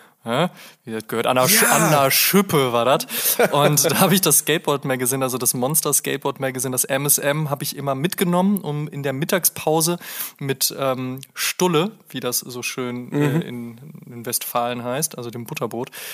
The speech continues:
Speaker 1: ähm, dieses Monster Skateboard-Magazin zu lesen und zu überlegen, was ich denn mit den hart verdienten D-Mark,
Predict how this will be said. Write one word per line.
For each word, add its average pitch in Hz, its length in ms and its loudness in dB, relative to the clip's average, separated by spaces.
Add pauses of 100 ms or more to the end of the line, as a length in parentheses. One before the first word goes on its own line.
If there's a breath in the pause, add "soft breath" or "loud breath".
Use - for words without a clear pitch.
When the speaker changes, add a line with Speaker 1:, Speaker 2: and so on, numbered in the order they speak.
(240 loud breath)
Speaker 1:
ähm, 127 480 0
dieses 123 320 -4
Monster 139 400 -2
Skateboard-Magazin 127 760 0
zu 123 140 0
lesen 127 400 -2
und 123 500 -6
zu - 140 -2
überlegen, 135 440 0
was 147 160 4
ich 151 120 -6
denn 143 140 -2
mit 139 160 -4
den 139 360 -6
hart 147 160 2
verdienten 143 500 -2
D-Mark, 151 640 0